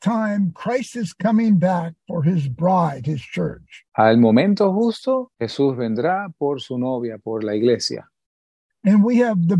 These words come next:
Speaker 1: predestinated inheritance to be with him in New Jerusalem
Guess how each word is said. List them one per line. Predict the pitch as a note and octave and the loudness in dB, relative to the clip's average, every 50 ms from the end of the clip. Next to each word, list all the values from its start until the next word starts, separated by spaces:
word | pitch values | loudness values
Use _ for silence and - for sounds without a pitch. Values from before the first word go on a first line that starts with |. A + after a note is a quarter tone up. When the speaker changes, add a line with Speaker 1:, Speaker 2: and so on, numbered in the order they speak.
| - - | 0 -2
Speaker 1:
predestinated | - G#3 A3+ G#3 E3 C#3 B2 G#3 B3+ - - - C#4+ B3+ A#3+ B3+ B3+ B3 A#3 A#3 A3 F3+ | 0 2 4 4 4 4 2 0 0 -2 -2 -4 -4 -2 -2 -2 -2 -2 -2 -2 -2 -2
inheritance | G3 F#3 F3 F3 - - B3 C4+ A#3+ G#3 F#3 D#3 D3+ E3 F3+ F3+ E3 - - - | 0 0 0 0 0 0 0 -2 0 -2 -2 -4 -4 -4 -4 -4 -6 -8 -10 -6
to | F#3+ E3+ | -4 -4
be | D3 D3+ G#3 G#3 G3 | -2 -2 -2 0 0
with | F3+ D#3+ D3 E3+ B3 D4+ - _ - | 0 0 0 -2 -4 -4 -6 _ -12
him | C#3 A#3+ - D#3+ E3 F#3 F#3+ E3 _ _ _ _ _ - | -14 -12 -10 -8 -6 -6 -6 -8 _ _ _ _ _ 0
in | F#3 F#3+ F3+ | 4 6 6
New | F#3 G#3+ A3+ A3 | 6 6 4 2
Jerusalem | F3+ D3+ D#3 F#3 F#3+ G#3+ C4+ C#4+ - - - E3 D#3+ E3 F3+ F#3+ E3+ | 0 0 0 -2 -2 -2 -2 -4 -6 -8 -8 -6 -4 -4 -4 -4 -6